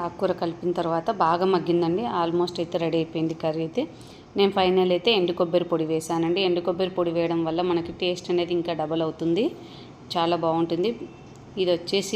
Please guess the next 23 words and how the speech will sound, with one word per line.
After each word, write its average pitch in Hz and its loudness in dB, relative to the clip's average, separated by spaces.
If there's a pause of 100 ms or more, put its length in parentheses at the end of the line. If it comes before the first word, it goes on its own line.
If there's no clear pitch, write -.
రోటీ 175 2
కానీ, 180 2 (100)
చపాతీ 170 -2
కానీ, 170 0 (120)
దేనిలోకైనా 175 2 (300)
తినేయచ్చండి. 175 0
జొన్న 180 2
రొట్టె 180 -2
అయితే 170 -6
ఇంకా 175 -2
సూపర్గా 170 -6
ఉంటుంది 165 0
ఇది. 185 0 (1800)
అంతేనండి, 185 0 (120)
సింపుల్గా 180 -2 (240)
ఈజీగా 180 -4
చేసేసుకోవచ్చు 175 -4
గోయిలాకు. 165 2 (800)
అదండి, 170 2
గంగవాయిలాకు 175 2
కూడా 175 2
అంటారు 160 -4
దీన్ని, 170 0